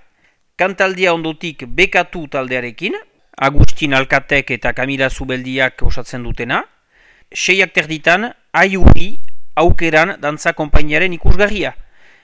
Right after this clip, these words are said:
eta zortzi horrenetan txaragan bat eguna untxa bukatzeko.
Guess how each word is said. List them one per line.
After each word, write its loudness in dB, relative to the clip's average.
eta -6
zortzi -4
horrenetan -6
txaragan -4
bat -4
eguna -6
untxa -6
bukatzeko. -4